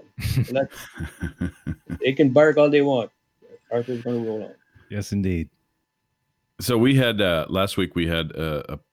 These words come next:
Speaker 3: historian by the name of Dimitri Anastakis on to talk about Bricklin. He's in the process of writing an-, another book on Malcolm Bricklin.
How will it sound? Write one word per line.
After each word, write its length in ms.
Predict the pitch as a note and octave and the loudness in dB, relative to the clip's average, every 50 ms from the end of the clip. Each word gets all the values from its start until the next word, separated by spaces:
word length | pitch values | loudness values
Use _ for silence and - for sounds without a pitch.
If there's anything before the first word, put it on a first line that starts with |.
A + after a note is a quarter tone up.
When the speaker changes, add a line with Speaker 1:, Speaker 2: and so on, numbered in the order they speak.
| _ | _
Speaker 3:
historian 840 | - F2 D#2+ - - G2+ G2 G2 G2 F#2 F2+ E2+ D#2+ D#2 D#2 A#1+ C#2 | -10 -10 -10 -8 -6 -4 -2 0 0 0 -2 -2 -2 -4 -6 -6 -4
by 120 | E2 E2 | -4 -4
the 80 | D#2+ D#2+ | -2 -2
name 140 | E2+ F2 | -2 -2
of 140 | E2+ D#2 C#2 | -4 -4 -4
Dimitri 500 | C#2 D#2+ E2 E2+ E2 - - E2 D2+ - | -4 -2 -2 -2 -4 -4 -4 -6 -6 -6
Anastakis 840 | - - D#2+ D#2 D#2 D#2 - - F2+ E2+ E2+ E2 - D#2+ D2 - - | -6 -8 -6 -6 -6 -8 -6 -6 -4 -4 -4 -4 -6 -8 -6 -6 -6
on 320 | D2 C2+ C#2+ C#2 C2 B1+ - - - - | -6 -6 -4 -6 -6 -8 -10 -12 -16 -12
to 100 | - D#2+ | -12 -8
talk 300 | - F#2+ F2+ E2+ - - | -4 -4 -4 -4 -2 -4
about 220 | D#2+ D#2 D2+ C#2 | -4 -4 -4 -2
Bricklin. 380 | D2 E2+ E2+ E2 - D2 C2 C2+ | -2 -4 -4 -4 -6 -8 -6 -4
He's 180 | C#2+ C2+ - | -6 -6 -6
in 80 | D#2 D2+ | -6 -6
the 80 | C#2+ | -6
process 460 | C#2 - - E2 D#2 - - D2+ - - | -8 -6 -6 -6 -6 -4 -6 -8 -6 -6
of 80 | C#2+ | -6
writing 240 | C#2+ D2+ D#2 D2+ C#2+ | -4 -4 -4 -4 -4
an-, 160 | C2+ C#2 C2+ - | -4 -6 -6 -6
another 340 | C#2+ D2 C#2+ D2 C#2 D2 | -6 -4 -4 -4 -4 -4
book 320 | C2+ B1+ D2 D2+ D2 - - | -4 -4 -4 -4 -4 -4 -6
on 200 | D2 C#2+ C#2 C2+ | -4 -4 -4 -4
Malcolm 400 | C#2+ D2 D2 C#2 - D2+ C#2 C2 | -4 -4 -6 -6 -6 -8 -6 -6
Bricklin. 440 | D2 D#2 D#2 - D#2+ C#2 B1+ C2+ | -6 -8 -6 -6 -8 -8 -8 -8